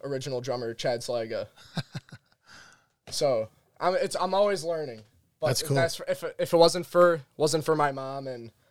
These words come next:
Speaker 1: all that, uh, I wouldn't be where I, where I am today and when the opportunities, uh, have been given. So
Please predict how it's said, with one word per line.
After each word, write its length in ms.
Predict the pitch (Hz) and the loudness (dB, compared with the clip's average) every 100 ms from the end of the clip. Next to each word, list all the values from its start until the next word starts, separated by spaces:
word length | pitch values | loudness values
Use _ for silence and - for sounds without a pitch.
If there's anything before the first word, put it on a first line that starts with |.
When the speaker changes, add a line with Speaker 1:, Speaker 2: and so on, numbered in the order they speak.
| _ _ - | _ _ 0
Speaker 1:
all 180 | 131 131 | 2 4
that, 360 | 123 131 123 _ _ _ _ _ _ _ - | 2 2 -2 _ _ _ _ _ _ _ -4
uh, 240 | 127 117 | 0 2
I 120 | 110 127 | 2 -2
wouldn't 180 | 127 | -4
be 160 | 127 131 - _ | -4 -8 -8 _
where 140 | 135 | 0
I, 200 | 131 131 - - | 2 2 0 -4
where 120 | 143 | 0
I 80 | 139 | 2
am 180 | 123 135 | 2 -2
today 360 | 156 151 143 | 0 2 2
and 180 | 117 131 | 0 -4
when 120 | 120 - _ _ _ | -8 -10 _ _ _
the 60 | 139 | 0
opportunities, 680 | 131 131 135 135 131 127 - _ _ _ _ | 0 0 -4 -4 -4 -4 -6 _ _ _ _
uh, 300 | - 123 117 113 | -6 -4 -4 -6
have 100 | 127 | -10
been 140 | 123 123 | -8 -4
given. 280 | 127 110 107 | -4 -4 -8
So 320 | - 113 | -6 -6